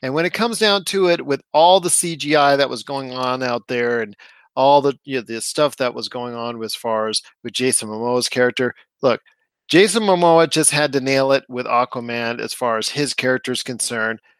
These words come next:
Just all the other actors that are out there, Patrick Wilson, Willem Dafoe, Amber Heard, they just had to nail their characters and hang on for the ride, and that's all they needed to do, and that's, that's what exactly they did. It's like I said, it's just a lot of fun.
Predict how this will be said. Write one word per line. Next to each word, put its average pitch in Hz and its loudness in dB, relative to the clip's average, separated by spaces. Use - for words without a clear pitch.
Just - 0
all 180 8
the 190 6
other 165 6
actors 143 0
that 139 2
are 127 2
out 123 2
there, 123 -4
Patrick 143 -2
Wilson, 143 -2
Willem 143 -2
Dafoe, 135 0
Amber 165 4
Heard, 147 2
they 143 2
just 190 -2
had 196 2
to 165 -2
nail 165 2
their 165 4
characters 147 0
and - -16
hang 151 -2
on 139 2
for 131 -6
the 117 -8
ride, 117 2
and 110 -4
that's 135 2
all 135 4
they 135 2
needed 165 0
to 175 -2
do, 175 0
and 123 -8
that's, 123 -4
that's 120 -4
what 135 2
exactly 131 0
they 117 0
did. 120 2
It's - -10
like 240 2
I 220 -4
said, 208 0
it's - -4
just - -4
a 233 2
lot 180 4
of 151 0
fun. 98 -2